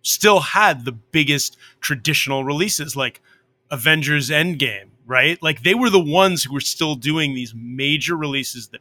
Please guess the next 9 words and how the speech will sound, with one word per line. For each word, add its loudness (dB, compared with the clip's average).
made -6
sense -6
to -14
do, -2
um, -2
in 6
the 8
old 6
model. 4